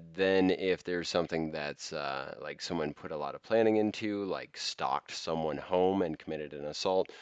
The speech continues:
or, uh, like, planned to murder a bunch of people, or if something happens repeatedly, even, like, smaller crimes. So you have someone that constantly is, uh, engaged in some form of robbery and no one died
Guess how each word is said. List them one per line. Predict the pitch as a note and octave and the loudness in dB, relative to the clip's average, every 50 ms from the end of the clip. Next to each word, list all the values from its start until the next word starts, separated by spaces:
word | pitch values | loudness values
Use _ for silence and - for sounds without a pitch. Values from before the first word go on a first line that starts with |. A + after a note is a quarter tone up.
| - - _ | -20 -20 _
or, | - - D#2+ D#2+ D#2 D2+ D2 C#2+ C#2+ | -12 -8 -4 -4 -2 -2 -2 -4 -4
uh, | C#2 C2+ C2 C2+ C2+ - - | -6 -8 -8 -8 -10 -10 -10
like, | C2+ D2 C2+ - - - - - _ | -10 -10 -10 -12 -14 -16 -20 -20 _
planned | - - D#2+ D#2+ D#2+ D#2 D2+ | -10 -6 -2 0 0 0 -2
to | D2+ D2 | -4 -2
murder | D2+ E2 F2 E2+ F2 F2 | 0 0 2 2 0 0
a | E2 | 0
bunch | D#2+ F2 E2+ D#2 - | 0 -2 -2 -2 -4
of | - | -8
people, | - E2 D#2+ D#2+ D#2+ D#2+ - _ - | -8 -8 -6 -6 -8 -8 -8 _ -8
or | A#2 B2+ B2 A#2 A2 G2+ G2 - | -4 0 4 6 6 6 6 4
if | - - F2 - | 0 -4 -6 -4
something | - - E2+ E2 D2+ E2 E2 D#2 | -2 -2 -2 -2 -2 -2 -4 -4
happens | D#2 D#2 D2 D2+ D2 - D#2+ D2+ C#2+ - | -4 -6 -6 -6 -6 -6 -6 -6 -6 -8
repeatedly, | D2+ C#2+ - - - - - E2+ F2+ F2 E2+ D#2 - A1 A1 - - - - - | -10 -14 -16 -16 -20 -18 -12 -8 -6 -4 -4 -6 -6 -10 -14 -16 -18 -20 -16 -10
even, | - F2+ F#2 F2+ F2+ F2+ E2 D2+ | -6 -6 -2 0 2 2 2 2
like, | C#2+ C#2 C2+ | 0 -2 -6
smaller | - - - C#3 D3 C#3+ G#2 | -4 -2 0 2 4 4 2
crimes. | - - - C2 A#1 - - - | 0 -2 -6 -6 -6 -8 -10 -10
So | - D2 C#2+ | -10 -10 -12
you | C#2+ C#2+ C#2+ | -10 -10 -10
have | C#2 - | -10 -10
someone | - - D2+ D2 D2+ D2+ | -8 -8 -6 -4 -4 -4
that | C#2+ C2+ C#2 - - - | -4 -6 -8 -8 -10 -14
constantly | - - - F#2+ A2 A2+ G#2 - - - - - B1+ - - C2 C2 C2 D2 D2+ D#2+ - - | -14 -2 4 6 6 6 6 4 0 -6 -12 -14 -12 -12 -12 -10 -10 -10 -10 -10 -12 -12 -10
is, | C2+ C#2+ D2 C#2+ C#2+ C#2+ - - | -8 -6 -6 -4 -6 -6 -8 -8
uh, | D2 C#2 C2+ B1 | -8 -8 -8 -6
engaged | - D2 D#2+ D#2 D2 D2+ C#2 C#2+ D2 - - - | -4 -4 -4 -4 -4 -6 -8 -8 -10 -10 -12 -12
in | - D2+ D2+ D2 D2 D2 - - - - - - _ | -8 -6 -4 -4 -4 -6 -6 -10 -18 -20 -20 -20 _
some | - - D#2 D2 C#2+ | -10 -6 -6 -6 -6
form | - - D2 C#2+ C#2 | -6 -10 -10 -10 -10
of | C#2+ C#2+ D2 | -10 -10 -10
robbery | D2+ C#2 C2+ D#2 D#2+ - G1+ G1+ G1+ - - | -6 -2 -2 -2 -2 -2 -6 -12 -14 -14 -14
and | - C#2 D2+ D2 C#2+ - | -12 -10 -10 -8 -8 -8
no | C#3+ - | -8 -8
one | - - D3 - - - _ - | -10 -10 -12 -12 -16 -18 _ -8
died | - C#2 B1+ B1+ C2+ C2 C#2 C#2 | -6 -6 -4 -6 -8 -12 -16 -18